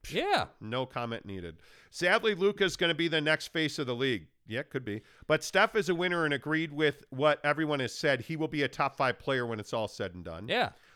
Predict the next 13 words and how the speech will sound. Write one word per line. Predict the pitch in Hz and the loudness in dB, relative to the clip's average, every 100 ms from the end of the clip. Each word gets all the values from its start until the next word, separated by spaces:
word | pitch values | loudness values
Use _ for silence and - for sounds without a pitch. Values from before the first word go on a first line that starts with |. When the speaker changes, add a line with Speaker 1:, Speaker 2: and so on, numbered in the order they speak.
| - | 0
Speaker 1:
"I | 156 | 2
like | 160 190 190 | 4 4 2
Luka. | 175 185 151 123 | 2 2 4 4
Have | 147 135 | 4 2
no | 151 143 | 0 0
issues | 135 135 117 | 0 -4 -6
with | 104 98 | -6 -8
that." | 90 90 110 - _ _ - | -8 -8 -10 -16 _ _ 0
Uh, | 123 | 0
Brandon, | 143 156 165 160 | 2 2 2 -2
whoa, | 127 113 160 143 113 95 | -4 0 4 4 2 0
comment | - 123 113 98 | -6 -4 -4 -6
dump. | 104 101 | -6 -8